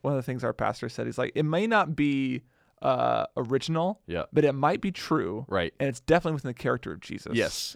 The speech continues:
Speaker 2: Yeah.
Speaker 1: to do something like
Speaker 2: Like
Speaker 1: this." He
Speaker 2: this.
Speaker 1: says, "Who in this, who here is sin? You cast the first stone."
Speaker 2: Right.
Speaker 1: And then he looks at her, sees her, and says, "Who is there to condemn you? Go
Speaker 2: Mm-hmm.
Speaker 1: and sin no more." So I, I don't know. I see, like,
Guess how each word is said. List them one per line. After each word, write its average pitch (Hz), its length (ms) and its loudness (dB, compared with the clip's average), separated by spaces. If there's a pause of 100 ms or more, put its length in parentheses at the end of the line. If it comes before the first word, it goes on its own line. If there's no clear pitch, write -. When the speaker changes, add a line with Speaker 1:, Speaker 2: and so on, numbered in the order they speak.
Speaker 2:
Yeah. - 200 -2 (100)
Speaker 1:
to 214 140 6
do 170 240 6
something 147 380 0
like 123 220 -4
Speaker 2:
Like 95 140 2
Speaker 1:
this." 117 80 -8
He 147 60 -2
Speaker 2:
this. 139 60 -4
Speaker 1:
says, 139 140 -6
"Who 202 220 0
in 202 80 2
this, 185 220 -2 (180)
who 190 200 2
here 175 180 0
is 143 140 -6 (360)
sin? 127 440 -4 (280)
You 190 140 -2
cast - 260 -2
the - 80 -18
first - 220 -8
stone." 55 300 -10
Speaker 2:
Right. - 180 -6 (300)
Speaker 1:
And 131 120 -2
then 139 60 -2
he 139 80 0
looks 139 280 0
at 127 80 -2
her, 117 180 -4
sees 156 440 -4
her, 110 160 -2
and 123 100 -6
says, 117 360 -4 (680)
"Who 143 160 0
is 143 140 2
there 147 140 2
to 151 80 -4
condemn 156 360 -4
you? - 80 -10 (180)
Go 123 140 0
Speaker 2:
Mm-hmm. 135 80 0
Speaker 1:
and 139 100 -6
sin 135 200 -6
no 120 120 -4
more." 113 260 -6
So 156 140 2
I, 175 40 8
I 190 180 4
don't 185 80 4
know. 160 80 4
I 151 100 6
see, 180 320 -2
like, 147 260 2